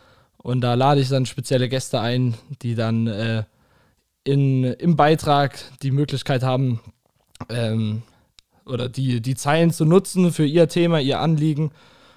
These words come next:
Und, äh, da werde ich nicht irgendwie reingrätschen, das ist dann deren Sache. Die können da einfach, äh, die Reichweite, so, so klein sie noch ist, äh, nutzen. Und ich denk,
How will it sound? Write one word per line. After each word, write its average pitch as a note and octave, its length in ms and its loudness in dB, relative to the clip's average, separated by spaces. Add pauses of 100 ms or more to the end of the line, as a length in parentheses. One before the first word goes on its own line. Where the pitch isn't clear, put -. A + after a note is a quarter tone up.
(120)
Und, C3 320 0
äh, C3 140 0
da B2 160 -2
werde C3 180 2
ich A2+ 100 -6
nicht - 440 -4 (500)
irgendwie D#3 360 4
reingrätschen, C#3 720 0
das B2 160 -4
ist B2 160 -6
dann A#2 380 0
deren B2 240 -2
Sache. B2+ 240 -2
Die A#2 80 -6
können B2 200 -4
da A2+ 300 -2 (200)
einfach, A#2+ 400 -6
äh, A#2 260 -4 (1080)
die D3+ 60 0
Reichweite, D#3+ 680 4
so, C#3+ 240 -4
so C3 140 -4
klein F3+ 300 4
sie E3 100 0
noch D3 160 0
ist, - 360 -4
äh, C3 280 2
nutzen. E3+ 480 2
Und C#3+ 380 -2
ich A#2+ 120 -6
denk, C#3+ 360 -2